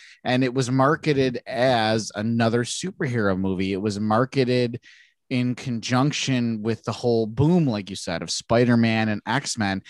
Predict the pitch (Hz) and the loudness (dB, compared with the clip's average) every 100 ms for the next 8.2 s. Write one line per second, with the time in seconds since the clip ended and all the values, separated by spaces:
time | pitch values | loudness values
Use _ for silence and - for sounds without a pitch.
0 | - - - 110 113 135 156 143 123 - | -20 -12 -2 0 4 4 6 4 0 -8
1 | 135 165 156 120 110 104 104 - 139 131 | -2 0 2 0 -2 -2 -8 -4 0 0
2 | 120 107 101 104 107 107 - - - - | 0 -2 -2 0 2 2 -2 -8 -12 -20
3 | _ _ - 117 101 104 120 98 - - | _ _ -4 -2 0 2 2 0 -6 -6
4 | - - - - - - - 110 117 104 | -6 -8 -14 -20 -20 -10 0 2 4 2
5 | 107 _ _ _ _ _ _ _ _ - | -4 _ _ _ _ _ _ _ _ 0
6 | 139 139 123 - 160 127 117 117 - - | 4 4 2 2 4 4 2 -2 -6 -6
7 | 104 127 139 - 139 101 98 110 120 156 | -2 0 -2 -4 -4 -4 -6 0 4 4
8 | 95 - | 2 -4